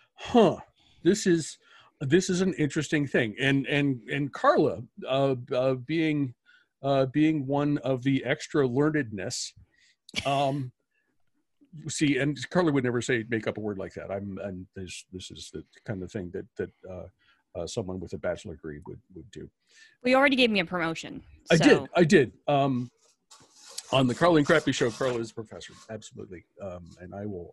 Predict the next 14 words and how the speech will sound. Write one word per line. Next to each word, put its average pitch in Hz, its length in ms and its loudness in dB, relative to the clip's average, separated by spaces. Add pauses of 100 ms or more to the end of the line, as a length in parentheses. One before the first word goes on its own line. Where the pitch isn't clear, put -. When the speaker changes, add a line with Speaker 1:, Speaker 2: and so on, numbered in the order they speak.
Speaker 1:
I 92 40 -12
will 90 160 -14 (160)
fight 95 160 -8 (100)
anybody 85 500 -18 (460)
who 107 140 -6
<laughs> - 20 -10
suggests - 580 -10
otherwise. 90 640 -12 (720)
But 175 200 4
so 208 200 6
I, 185 80 6
what 185 260 4
we're 165 80 -2
gonna, 202 220 6